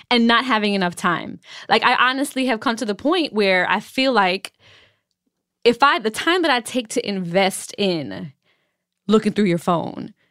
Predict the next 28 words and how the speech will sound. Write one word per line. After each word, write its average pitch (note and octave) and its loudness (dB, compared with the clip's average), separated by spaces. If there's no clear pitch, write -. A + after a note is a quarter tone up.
looking G#3+ 2
through G3 0
emails, F3 -2
trying G3 2
to F3 0
connect G3 0
dots, - -2
all G#3 4
that, E3 0
if A#3 0
I F4+ 2
invested C4+ 2
that G#3+ -2
time G#3 0
in F#3 -2
something G3 -2
for F#3+ -6
myself - -4
or G3+ 4
for G#3+ 2
my F3+ 0
children F#3+ -2
or G#3 2
trying A#3 4
to F#3 2
advance G3+ 0
my F#3+ 2
career F3 0